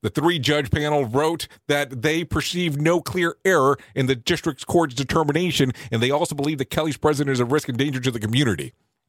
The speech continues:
and that he's a flight risk. Kelly's attorney filed for an appeal after Judge Donnelly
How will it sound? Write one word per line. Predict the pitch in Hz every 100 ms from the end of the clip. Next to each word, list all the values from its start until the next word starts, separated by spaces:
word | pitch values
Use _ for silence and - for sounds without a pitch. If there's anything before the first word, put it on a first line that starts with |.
| _ _ _ _ _ _ _ _ _ _ _
and | 117
that | 117 117
he's | 107
a | 104
flight | 107 113 -
risk. | 71 - - - - _
Kelly's | 160 175 156
attorney | 139 175 180 170 160
filed | - 170 160
for | 139 160
an | 143
appeal | - 185 170 151 - _ _ _ -
after | 156 135 143
Judge | 113 185 170 - -
Donnelly | 110 165 147 185 196 135 82 85